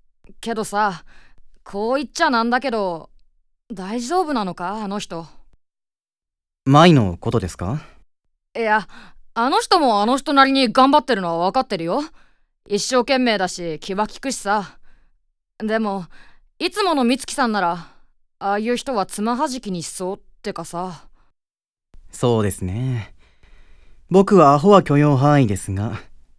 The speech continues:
Speaker 2: バカは嫌いです。
Speaker 1: じゃあ、なんで？
Speaker 2: 正臣くん。
Speaker 1: え？
Speaker 2: 僕はこの二年間、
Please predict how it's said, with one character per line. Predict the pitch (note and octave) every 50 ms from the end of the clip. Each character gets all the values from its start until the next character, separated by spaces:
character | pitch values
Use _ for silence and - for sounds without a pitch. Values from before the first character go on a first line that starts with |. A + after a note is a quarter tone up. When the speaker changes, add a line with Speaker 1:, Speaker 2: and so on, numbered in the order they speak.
| _ _ _ _ _
Speaker 2:
バ | - A#2+ C#3 C#3+ D3
カ | - C3+ G2+
は | E2+ E2+ - -
嫌 | - A#2 A2 A2
い | G#2+ G#2
で | - A2
す。 | - - - - - - - _ _ _ _ _ _ _ _ _ _ _ _ _ _ C4
Speaker 1:
じ | G3+ - - G#3 A3+ B3
ゃ |
あ、 | C#4 D4 C4+ A3 G3 F3+ - - - - -
な | B3 A3+ A#3 B3+ C#4+
ん | C#4
で？ | G#3 F3+ F#3 E3 C#3+ - - - - - - _ _ _ _ _ _ _ _ _ _ _ _ _ -
Speaker 2:
正 | A2+ A2+ A2+ - C3 B2 A2+
臣 | G2+ F2+ D#2+
く | - F#2+
ん。 | G#2 B2+
Speaker 1:
え？ | C#3+ - - - - - _ _ _ _ _ _ _ _ _ _ - A#3 B3 C#4+ C4 - - - - _ _ _ _ _ _ _ _ _ _ _ _ _ _ _ _ _ _ _ _ -
Speaker 2:
僕 | A#2+ C#3 D#3 D#3 - E3
は | C#3+ C3
こ | - A#2+
の | A#2 A2+
二 | A2 G#2+ G#2
年 | A2 A#2+ C3 C#3
間、 | C#3 - A2+ G#2 G2+ F#2+ F#2